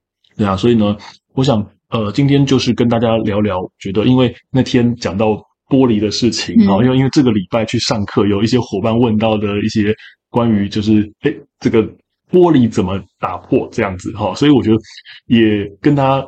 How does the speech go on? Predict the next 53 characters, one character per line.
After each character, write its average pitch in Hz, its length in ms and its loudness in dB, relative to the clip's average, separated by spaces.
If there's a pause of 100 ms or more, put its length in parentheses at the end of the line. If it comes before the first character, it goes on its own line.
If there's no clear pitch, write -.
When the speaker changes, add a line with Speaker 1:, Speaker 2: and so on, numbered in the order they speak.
Speaker 1:
联 120 360 0
想 98 140 -2
到 107 120 0
这 110 80 0
件 110 120 2
事 107 120 -6
情， 107 60 2
跟 110 120 2
大 110 80 0
家 104 80 -2
聊 90 180 -6
聊。 85 120 -12 (340)
哦， 110 260 -4
对 139 120 4
了， 104 100 2
我 113 120 0
想 117 200 0
起 113 120 -2
来 85 100 -4
了， - 80 -12 (580)
我 113 300 2
去 123 720 4
上 123 240 -4
课， 127 180 0
那 123 100 2
个 117 120 2
伙 101 180 -6
伴 117 160 0
问 113 140 2
到 104 180 0
的 90 60 -10
是 107 220 -4
说， 95 280 -6 (280)
车 147 240 2
窗 139 220 -2
击 104 180 -4
破 113 240 0
器 - 200 -2
能 98 160 2
不 117 120 2
能 117 100 4
够 113 100 2
把 92 220 -6 (680)
大 113 160 -4
楼 87 300 -6 (600)
的 113 120 2
玻 127 280 0
璃 104 120 -2
打 87 200 -6
破 98 240 -2
啦？ 90 100 -10 (280)
Speaker 2:
嗯。 208 280 -2 (340)
Speaker 1:
我 117 200 2